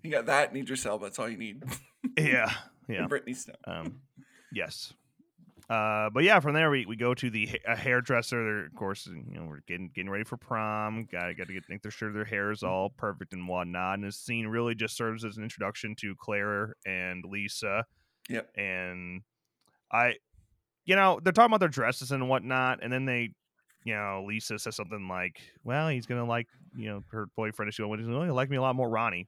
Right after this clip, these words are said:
Speaker 2: He'll like me a lot more, uh, out of it." And so I'm like, I, okay, I hear you. All right,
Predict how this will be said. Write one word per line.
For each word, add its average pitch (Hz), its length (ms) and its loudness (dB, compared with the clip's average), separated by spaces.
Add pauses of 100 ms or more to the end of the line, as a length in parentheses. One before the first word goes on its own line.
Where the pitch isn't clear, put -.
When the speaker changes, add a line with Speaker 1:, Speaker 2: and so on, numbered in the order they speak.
Speaker 2:
He'll 107 120 0
like 120 160 2
me 143 60 2
a - 40 4
lot 139 100 4
more, 151 220 6
uh, 139 180 4 (120)
out 160 200 6
of 123 120 2
it." 107 180 0 (360)
And 127 100 -4
so - 100 -4
I'm 156 120 2
like, 170 160 6 (420)
I, 170 160 2
okay, 202 180 10
I 165 120 12
hear 165 160 8
you. 143 140 8
All - 380 -2
right, 131 200 6